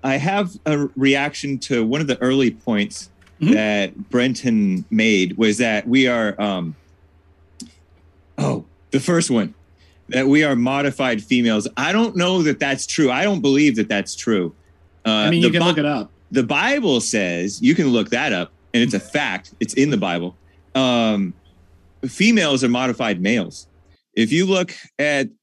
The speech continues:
Speaker 1: even the female anatomy down there, they have a miniature one of what the, what the man has. And so,
Speaker 2: <laughs>
Speaker 1: you, I
Speaker 2: I'm
Speaker 1: don't
Speaker 2: sorry,
Speaker 1: know.
Speaker 2: that's really funny. <laughs>
Speaker 1: <laughs> It's funny. It's,
Speaker 2: Yeah.
Speaker 1: I'm partly just having fun here, but,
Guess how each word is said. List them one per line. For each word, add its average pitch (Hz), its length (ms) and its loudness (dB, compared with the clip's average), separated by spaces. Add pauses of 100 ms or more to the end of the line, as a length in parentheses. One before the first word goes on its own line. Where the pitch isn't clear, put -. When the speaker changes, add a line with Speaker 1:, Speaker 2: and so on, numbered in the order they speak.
Speaker 1:
even 156 300 2
the 143 80 2
female 156 500 0
anatomy 127 540 0
down 113 260 0
there, 120 240 0
they 120 140 2
have 151 180 0
a 147 80 0
miniature 151 540 0
one 139 260 2
of 110 160 0
what 117 200 0
the, 110 240 2 (100)
what 113 160 0
the 110 80 -2
man 117 300 2
has. 110 520 -4 (640)
And 113 520 2
so, 110 600 0 (140)
Speaker 2:
<laughs> - 160 -20
Speaker 1:
you, 131 200 0 (960)
I - 20 -4 (480)
Speaker 2:
I'm 113 140 2
Speaker 1:
don't 143 80 2
Speaker 2:
sorry, 226 220 4
Speaker 1:
know. 196 60 4
Speaker 2:
that's 190 180 0
really 185 180 4
funny. 160 340 -2
<laughs> - 60 -20 (320)
Speaker 1:
<laughs> - 0 -
It's 170 600 2
funny. 175 380 2 (300)
It's, 165 200 0
Speaker 2:
Yeah. 139 220 -8
Speaker 1:
I'm 175 140 -2
partly 185 480 2
just 139 180 2
having 147 240 -2
fun 127 220 -2
here, 143 140 -2
but, 117 260 -2